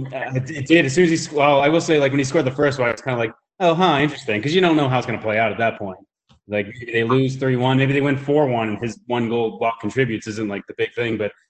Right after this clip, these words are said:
when he scored the second one, I was like, "Oh, man, this is gonna be a, this is gonna be a whole thing. This is gonna be a huge deal." Uh, it, it definitely struck me right away whenever he got that,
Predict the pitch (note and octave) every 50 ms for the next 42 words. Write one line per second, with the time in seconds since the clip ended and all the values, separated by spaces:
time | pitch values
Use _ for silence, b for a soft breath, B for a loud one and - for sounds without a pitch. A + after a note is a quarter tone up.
0 | _ _ _ _ _ - C#3 D3+ D3+ - - G3 F3+ D3+ C#3+ - E3+ D#3 - -
1 | C3 B2 A#2+ A2+ A#2 - - - - - C3+ A#2+ G#2+ G2 F#2 F#2 F2+ F2+ F#2+ G2
2 | G#2+ A2+ A2+ A2+ A2+ G#2+ A2+ A2 G#2 G#2 G#2 G#2 G2 G2+ - - _ _ _ _
3 | _ _ _ _ _ _ _ - D3 D3+ - - D#3 C3+ C3+ C#3 D#3 D#3 D3+ D3+
4 | C#3+ - - C3+ C3+ C3+ C3 B2+ C3 A#2+ - _ b b b b - C3 C#3+ D3
5 | C#3 C3 B2+ C#3+ D#3+ D#3+ D#3+ D3+ C#3+ G#2+ - C3 B2+ B2+ B2 A#2+ A#2+ A#2+ C3 C3
6 | B2 A#2+ A#2 A2+ A2+ B2 C3 C3+ C#3 C#3 C3 D3+ C#3+ B2+ - C3 C3 - - C3+
7 | B2 B2+ C3 A#2+ A2+ A#2 A#2 A#2 A#2 A#2 A#2 A#2 A#2 A2+ G#2+ A2 A2+ A2+ A2 A2
8 | A2 A2 A2 A2 A2 A2 A2